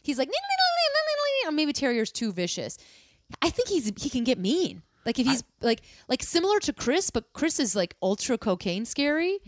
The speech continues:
Speaker 2: Yeah, I think
Speaker 1: And
Speaker 2: he's, like, more, I
Speaker 1: Jordan
Speaker 2: think Chris is more, more violent.
Speaker 1: And
Speaker 2: I
Speaker 1: I,
Speaker 2: think Chris, I
Speaker 1: I
Speaker 2: think
Speaker 1: think it's, Jordan is like that, but light.
Speaker 2: Yeah, but with Jordan,
Speaker 1: But
Speaker 2: I think you're just like,
Speaker 1: still
Speaker 2: "What the fuck are you doing?" Like, with Jordan.
Speaker 1: Yeah, like, I don't know.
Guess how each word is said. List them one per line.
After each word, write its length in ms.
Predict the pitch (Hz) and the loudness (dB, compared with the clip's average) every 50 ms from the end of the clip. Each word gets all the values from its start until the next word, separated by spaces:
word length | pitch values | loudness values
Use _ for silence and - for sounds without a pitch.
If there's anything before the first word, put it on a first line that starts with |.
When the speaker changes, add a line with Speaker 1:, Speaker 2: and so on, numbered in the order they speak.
| - | -8
Speaker 2:
Yeah, 220 | - 139 147 143 135 | 0 2 4 4 4
I 60 | 139 | 4
think 120 | 160 160 | 2 2
Speaker 1:
And 60 | 277 | 2
Speaker 2:
he's, 120 | 277 147 127 | 2 0 0
like, 100 | 123 - | 0 2
more, 120 | 311 311 339 | 2 4 4
I 40 | |
Speaker 1:
Jordan 120 | 359 381 339 | 4 2 0
Speaker 2:
think 140 | 330 139 - | 0 0 0
Chris 140 | 147 127 | 0 -2
is 60 | 113 117 | 0 -2
more, 140 | 113 101 92 | -4 -4 -4
more 220 | 92 95 90 87 | -4 -6 -6 -6
violent. 580 | 80 80 82 90 95 95 85 80 80 78 - - _ _ _ _ - | -4 -4 -2 -2 -2 -2 -4 -6 -8 -10 -12 -16 _ _ _ _ -6
Speaker 1:
And 120 | - 254 - | -4 -2 2
Speaker 2:
I 80 | 226 | 4
Speaker 1:
I, 20 | 240 | 4
Speaker 2:
think 140 | 226 175 - | 4 4 2
Chris, 360 | - - 139 139 143 - - | 0 0 2 2 0 0 -2
I 60 | 110 | 0
Speaker 1:
I 20 | 123 | 0
Speaker 2:
think 200 | - - 302 427 | 2 2 2 2
Speaker 1:
think 20 | 392 | 2
it's, 220 | 381 - - - | 0 0 -2 -6
Jordan 460 | - 208 - - 240 254 262 254 233 220 | -8 -6 -2 0 2 2 4 2 0 0
is 140 | 208 180 185 | -2 -2 -2
like 180 | 196 196 - - | -2 -2 -2 -2
that, 140 | 185 175 - | -4 -2 -2
but 120 | 180 - | -2 -4
light. 480 | 165 160 151 139 135 - - - - - _ _ | -2 -4 -4 -4 -4 -6 -10 -10 -10 -12 _ _
Speaker 2:
Yeah, 380 | 135 143 143 120 107 82 - - - - | 2 4 4 4 4 2 -2 -8 -12 -4
but 140 | - 123 123 | 0 2 2
with 120 | 123 123 120 | 2 2 2
Jordan, 240 | 117 123 - 120 117 107 | 4 4 4 4 4 2
Speaker 1:
But 40 | - | 2
Speaker 2:
I 60 | 147 | 4
think 180 | - 381 403 415 | 4 6 6 6
you're 80 | 392 359 | 6 4
just 40 | 330 | 4
like, 40 | 302 | 2
Speaker 1:
still 120 | - 262 | 2 0
Speaker 2:
"What 80 | 240 - | -2 -4
the 40 | 202 | -6
fuck 260 | - - 202 - - | -6 -6 -6 -6 -4
are 40 | 170 | -4
you 60 | 123 | -4
doing?" 260 | 107 110 165 156 - - _ _ _ _ _ _ _ | -4 -4 -4 -6 -8 -10 _ _ _ _ _ _ _
Like, 140 | 101 107 - | -6 -2 -2
with 100 | 113 104 | -2 -2
Jordan. 400 | - 113 101 90 80 73 69 - - _ _ _ | 0 -2 -2 -2 -2 -4 -8 -16 -20 _ _ _
Speaker 1:
Yeah, 240 | - 196 190 170 156 | -6 -4 -2 -2 0
like, 200 | - 214 233 - - - - _ _ _ _ _ _ _ _ _ - - - | 0 -2 -2 -4 -8 -14 -20 _ _ _ _ _ _ _ _ _ -20 -14 -10
I 100 | 285 330 | -6 -6
don't 140 | 302 196 | -4 -6
know. 200 | 175 110 110 196 | -6 -8 -12 -14